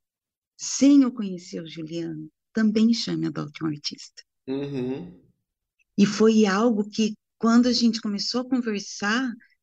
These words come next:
Speaker 1: eu falei do meu projeto, ele falou, "Não, eu também vim de um projeto desse." Com o mesmo nome. Assim, foi a primeira vez que eu vi o Gil, foi num Pep in Rio, e a gente já no primeiro olhar, já tá,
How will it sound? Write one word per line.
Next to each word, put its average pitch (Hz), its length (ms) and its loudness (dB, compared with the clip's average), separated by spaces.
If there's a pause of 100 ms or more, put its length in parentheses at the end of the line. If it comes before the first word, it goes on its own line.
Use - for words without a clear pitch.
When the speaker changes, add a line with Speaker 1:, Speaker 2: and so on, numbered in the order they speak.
(160)
Speaker 1:
eu 185 100 2
falei 208 380 0
do 220 100 0
meu 220 180 2
projeto, 220 460 -4
ele 247 100 -2
falou, 247 180 0
"Não, 466 580 -2
eu 466 100 -2
também 508 260 -14 (120)
vim 480 160 -16
de 494 60 -14
um 480 80 -12
projeto 392 420 -14
desse." 339 480 -14 (1400)
Com 330 100 2
o 330 80 -2
mesmo 370 340 -4 (100)
nome. 349 720 -4 (300)
Assim, 247 420 -6
foi 262 120 -6
a 269 40 -4
primeira 330 420 0
vez 339 240 -4
que - 80 -10
eu 285 80 -2
vi 277 120 2
o 285 80 0
Gil, 240 300 0
foi 277 140 0
num 254 200 6
Pep 269 260 0
in 262 100 8
Rio, 214 460 2 (680)
e 233 120 6
a 240 40 6
gente 240 280 0
já 247 100 -2
no 254 140 0
primeiro 262 420 2
olhar, 240 460 -6
já 277 160 -16 (200)
tá, 247 360 -2